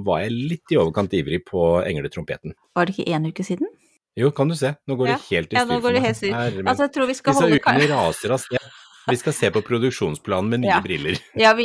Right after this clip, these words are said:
Speaker 2: gjør det. Men i hvert fall i dag så skal vi snakke om georginer, og helt tilfeldigvis så er, kommer det jo ut, eh, en ny utgave av, eh, Hageliv og uterom i
Speaker 1: Ja.
Speaker 2: morgen.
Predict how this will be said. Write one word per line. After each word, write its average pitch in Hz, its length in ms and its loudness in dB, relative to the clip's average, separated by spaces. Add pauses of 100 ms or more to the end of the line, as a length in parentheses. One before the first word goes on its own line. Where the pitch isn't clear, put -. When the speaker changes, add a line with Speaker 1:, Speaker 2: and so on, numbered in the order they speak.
Speaker 2:
gjør 190 240 4
det. 180 200 0 (320)
Men 254 120 0
i 254 60 2
hvert 262 160 2
fall - 220 0
i 277 60 -2
dag 226 220 4
så 262 100 -6
skal 165 240 0
vi 180 60 -4
snakke 190 240 -4
om 175 140 -6
georginer, 185 560 0 (180)
og 202 300 2 (160)
helt 196 180 -2
tilfeldigvis 196 840 -6
så 254 100 -2
er, 196 220 2
kommer 165 260 -4
det 185 140 -2
jo 156 80 -4
ut, - 240 -14
eh, 170 320 -2
en 180 80 -2
ny 160 160 -4
utgave 143 440 -4
av, 156 360 -2
eh, 160 300 -2
Hageliv 147 420 -4
og 147 80 -10
uterom 220 240 -6 (320)
i - 100 -4
Speaker 1:
Ja. - 160 2
Speaker 2:
morgen. 190 380 2